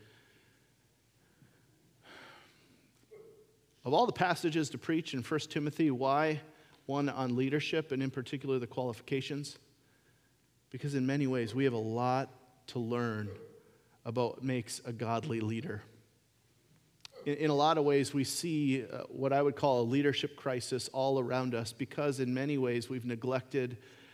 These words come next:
the primacy of character in our leaders. See, in the scriptures, there are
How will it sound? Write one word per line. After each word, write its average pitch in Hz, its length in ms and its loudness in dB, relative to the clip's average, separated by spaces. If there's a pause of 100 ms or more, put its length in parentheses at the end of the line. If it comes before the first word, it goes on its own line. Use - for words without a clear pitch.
(140)
the - 80 -4
primacy 135 640 -2
of - 160 -6
character 113 680 -4 (920)
in 120 120 -4
our 113 140 -2
leaders. 98 520 -8 (1120)
See, 190 120 6
in 180 60 10
the 175 60 0
scriptures, 160 580 4
there 165 220 6
are 147 360 4